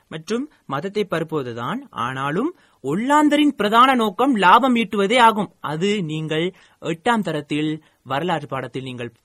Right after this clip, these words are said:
கற்றிருப்பீர்கள் என்று நினைக்கின்றேன். அந்த வகையில் ஒல்லாந்தரின் பிரதான நோக்கம் வர்த்தக நோக்கமே ஆகும். ஆகவே வர்த்தக நடவடிக்கை தொடர்பாக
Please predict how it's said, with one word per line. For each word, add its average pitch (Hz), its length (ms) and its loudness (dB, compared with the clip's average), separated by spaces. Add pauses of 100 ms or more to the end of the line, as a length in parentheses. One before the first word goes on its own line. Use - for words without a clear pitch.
கற்றிருப்பீர்கள் 123 680 -6
என்று 117 160 -14
நினைக்கின்றேன். 165 560 -6 (200)
அந்த 180 240 -6
வகையில் 175 460 -4
ஒல்லாந்தரின் 175 680 -2
பிரதான 147 360 -6
நோக்கம் 139 400 -6
வர்த்தக 147 420 -10
நோக்கமே 117 440 -12
ஆகும். 107 420 -12 (1120)
ஆகவே 156 380 0 (1160)
வர்த்தக 165 580 0
நடவடிக்கை 143 580 -4
தொடர்பாக 143 720 -6